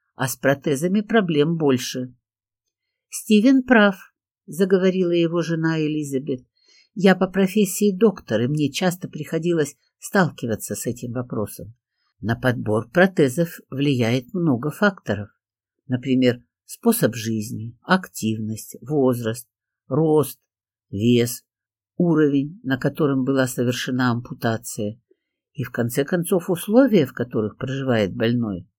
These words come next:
Может, ты уговоришь мужа переехать вместе с тобой? Старик еще тешил себя надеждой.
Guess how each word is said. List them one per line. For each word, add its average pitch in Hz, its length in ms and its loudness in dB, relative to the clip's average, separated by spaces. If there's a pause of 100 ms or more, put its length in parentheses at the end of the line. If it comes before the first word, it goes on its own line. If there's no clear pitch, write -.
(1400)
Может, 127 500 -2
ты 139 160 0
уговоришь 127 640 4
мужа 139 360 0
переехать 120 720 0
вместе 123 420 -2
с - 120 -10
тобой? 165 500 -2 (580)
Старик 160 420 -2
еще 139 260 -4
тешил 131 480 -6
себя 127 360 -2
надеждой. 113 680 -6